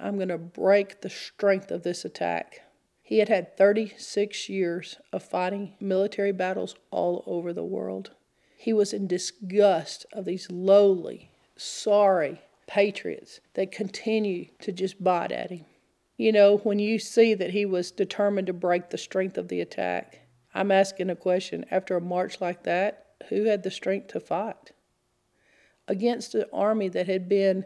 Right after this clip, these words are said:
in a garrison, warm, taken care of, clothed, <laughs> eating,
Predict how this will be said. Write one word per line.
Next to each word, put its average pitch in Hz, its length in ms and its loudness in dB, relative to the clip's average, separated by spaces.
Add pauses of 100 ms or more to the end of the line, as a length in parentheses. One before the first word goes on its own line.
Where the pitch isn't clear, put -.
in 208 120 0
a 196 80 2
garrison, 196 720 2 (300)
warm, 190 520 0 (420)
taken 202 360 2
care 190 280 0
of, 196 320 -2 (240)
clothed, 196 580 6 (520)
<laughs> - 500 -20
eating, 208 500 0